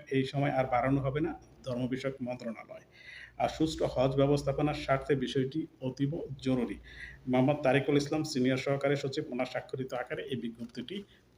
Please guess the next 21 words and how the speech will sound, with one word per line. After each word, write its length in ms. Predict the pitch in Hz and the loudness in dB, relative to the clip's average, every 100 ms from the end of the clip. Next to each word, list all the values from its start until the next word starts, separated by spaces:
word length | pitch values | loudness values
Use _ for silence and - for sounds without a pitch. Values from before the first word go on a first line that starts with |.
| - | -4
প্রকাশ 340 | 123 117 - | -2 -2 -6
করা 360 | - 113 - - | -6 -2 -2 -2
হয়েছে। 280 | 110 - - _ - - | -8 -8 -16 _ -20 -12
তো 60 | - | -2
সম্মানিত 380 | 139 147 170 160 | 4 4 4 2
হজ 320 | - 120 - | 2 2 2
যাত্রীগণ, 400 | 160 165 165 165 | 0 0 2 2
আপনারা, 520 | 127 135 135 139 139 - - - | 4 4 4 4 2 -10 -16 -6
আহ, 160 | 120 120 | 0 2
যারা 200 | 127 127 | 2 4
হজের 360 | 120 120 131 127 | 2 4 2 4
জন্য 300 | 131 135 135 | 6 6 4
প্রস্তুতি 400 | 135 - - 135 | 0 -6 -2 2
নিয়েছেন, 340 | 131 135 131 | 2 2 0
হজের 260 | 117 120 123 | 0 -2 -4
জন্য 200 | 127 120 | -2 -2
নিবন্ধন, 600 | 113 135 139 139 139 151 - | 0 2 2 4 2 0 -2
আহ, 380 | 127 120 113 110 | 0 2 2 -2
এখনো 280 | - - 135 | -4 2 4
করেননি, 460 | 135 151 156 156 156 | 4 2 4 4 4
আপনাদেরকে, 680 | 131 123 117 120 135 135 | 2 0 -2 0 4 2